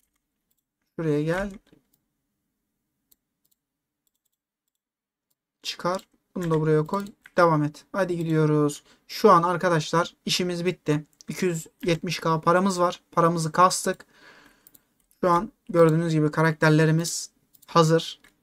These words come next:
Ee, şu yemek olayına bir yemek dağıtayım karakterlere. Şöyle bir hepsine birer posta yemek verim. B P.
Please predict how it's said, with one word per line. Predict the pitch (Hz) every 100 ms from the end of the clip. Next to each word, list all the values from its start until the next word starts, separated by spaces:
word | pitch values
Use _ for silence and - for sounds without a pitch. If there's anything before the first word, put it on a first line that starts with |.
| _ _
Ee, | 156 147
şu | 143 -
yemek | 180 175 190 208 -
olayına | 185 170 175 175
bir | 170 170 - _ _
yemek | 170 170 165
dağıtayım | 156 147 160 151
karakterlere. | 151 147 147 143 139 147 170 - - _ _ _ _ _ _ _ _ _ _ _ _ _ _ _ _ _ -
Şöyle | - 170 156
bir | 151
hepsine | 165 165 - 156 151 - _ _ _ _ _ _ -
birer | 156 151 151 151 - _ _ _ _ _ _ _ _ _ _ _ _
posta | 160 151 - 151
yemek | 151 160 156
verim. | 147 147 180 - _ _ _ _ _ -
B | 160 151
P. | - 139 147